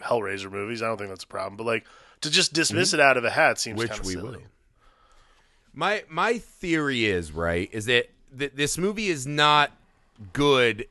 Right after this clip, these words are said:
Speaker 2: at what made the first two exceptional horror movies, right? The, the
Speaker 1: Right.
Speaker 2: first two thrive on the ripping our skin off and exposing us as the monster, right?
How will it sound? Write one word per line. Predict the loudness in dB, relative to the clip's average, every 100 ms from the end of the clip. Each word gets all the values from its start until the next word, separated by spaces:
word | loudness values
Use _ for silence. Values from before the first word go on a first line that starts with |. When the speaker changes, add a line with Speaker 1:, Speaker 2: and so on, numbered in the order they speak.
| -2
Speaker 2:
at | -2
what | 0 -4 -2
made | 2 2 2 -4
the | -8
first | -4 -2 -4 -4
two | -4 -2
exceptional | -4 -4 -4 -4 -6 -6 -6
horror | -6 -8
movies, | -10 -18 -18 -14
right? | -12 -12 -16 _ _ _ _
The, | -4
the | -4
Speaker 1:
Right. | -4
Speaker 2:
first | -2 -2 -2 -4
two | -8
thrive | -6 0 4 4 4
on | 0 -2 -4
the | -4 -4 -6 -8 _ _ _ _ _ _ _ -12
ripping | -4 -2 -2 0
our | 0
skin | 0 -4 -2 0
off | 0 0
and | -2
exposing | -4 -6 -4 -2 0 -2 -2 -2
us | 0 0 -2
as | -8 -8
the | -8
monster, | -6 -8 -12 -18 -14
right? | -10 -10